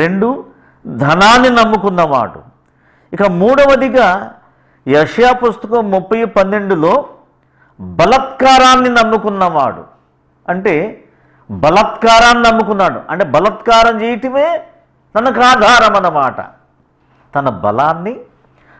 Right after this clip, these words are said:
బలత్కారాన్ని నమ్ముకున్నవాడు కనిపిస్తున్నాడు యెషయా ముప్పై పన్నెండులో. మూడు. ఇక నాలుగవది యెషయా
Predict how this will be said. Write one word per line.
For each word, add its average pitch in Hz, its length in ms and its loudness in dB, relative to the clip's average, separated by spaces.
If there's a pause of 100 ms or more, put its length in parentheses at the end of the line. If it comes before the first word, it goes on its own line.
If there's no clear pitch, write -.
బలత్కారాన్ని 220 1000 2
నమ్ముకున్నవాడు 175 680 -2
కనిపిస్తున్నాడు 113 800 -8 (680)
యెషయా 123 400 -2 (120)
ముప్పై 120 280 -4 (1500)
పన్నెండులో. 104 460 -4 (220)
మూడు. 156 220 -4 (680)
ఇక 151 100 -2 (160)
నాలుగవది 269 720 2 (1300)
యెషయా 262 500 0